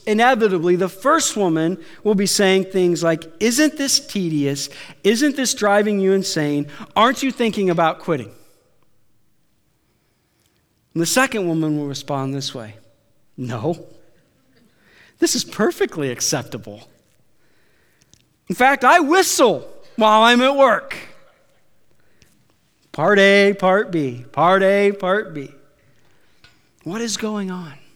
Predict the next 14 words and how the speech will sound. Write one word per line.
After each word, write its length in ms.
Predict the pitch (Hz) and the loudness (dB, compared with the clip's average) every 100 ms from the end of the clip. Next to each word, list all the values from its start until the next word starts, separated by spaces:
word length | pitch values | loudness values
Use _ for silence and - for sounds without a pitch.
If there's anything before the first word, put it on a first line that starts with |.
| _ _ _ _ _ _ _ _ _ _ _ _ - - _ _ _ | _ _ _ _ _ _ _ _ _ _ _ _ -20 -20 _ _ _
You 60 | 180 | -4
have 140 | - | -4
two 220 | - 208 | -2 0
human 380 | 240 214 226 214 | 0 0 -2 0
beings 500 | 170 160 147 151 - | -2 -2 -4 -6 -10
who 140 | - 156 | -6 -6
are 80 | |
experiencing 760 | 156 - - 175 180 165 156 147 | -6 -10 -4 -2 0 -2 -6 -6
identical 760 | 143 143 160 185 220 220 247 | -6 -6 -4 -2 -4 -8 -12
circumstances 920 | - - 175 156 139 139 139 139 135 135 - - - _ - | -10 -10 -8 -10 -12 -14 -14 -14 -16 -16 -20 -20 -20 _ -12
in 220 | 131 117 | -10 -8
radically 560 | 131 143 143 143 151 | -6 -6 -8 -10 -14
different 560 | 139 135 123 - 123 120 | -14 -14 -14 -14 -20 -18
ways. 500 | 117 117 120 - | -20 -20 -20 -20